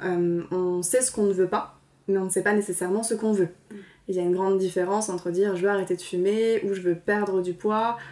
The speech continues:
ou ce genre de choses et savoir qu'est-ce qu'on veut à la place. Et ce processus, ben, m'a poussée à m'engager davantage dans l'introspection personnelle, à engager diverses pratiques qui ont fait que démultiplier, on va dire, les effets que ça a eu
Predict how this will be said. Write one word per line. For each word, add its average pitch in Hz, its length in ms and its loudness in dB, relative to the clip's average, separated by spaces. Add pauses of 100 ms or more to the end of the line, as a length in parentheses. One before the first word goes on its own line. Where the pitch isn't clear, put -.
(120)
ou 196 300 2
ce - 160 0
genre 185 200 -2
de 180 100 4
choses 220 320 0 (220)
et 185 40 0
savoir 190 280 -2
qu'est-ce 190 200 -6
qu'on 180 100 -6
veut 196 120 0
à 202 80 0
la 180 140 -2
place. - 460 -6 (500)
Et 180 560 8
ce 185 260 4
processus, 226 800 0
ben, 170 240 0
m'a 170 380 0
poussée 214 640 0
à 165 340 -4 (540)
m'engager 202 540 4
davantage 180 520 0
dans 175 160 0
l'introspection 175 600 -4
personnelle, 180 720 -2
à 165 300 0
engager 175 340 2
diverses 185 440 0
pratiques 180 520 -6
qui 190 180 -4
ont 175 120 -2
fait 196 160 4
que 196 120 0
démultiplier, 208 840 2
on 196 60 0
va 175 100 2
dire, 180 200 0
les 170 200 2
effets 175 180 2
que 196 80 -6
ça 175 140 -4
a 165 40 0
eu 196 180 0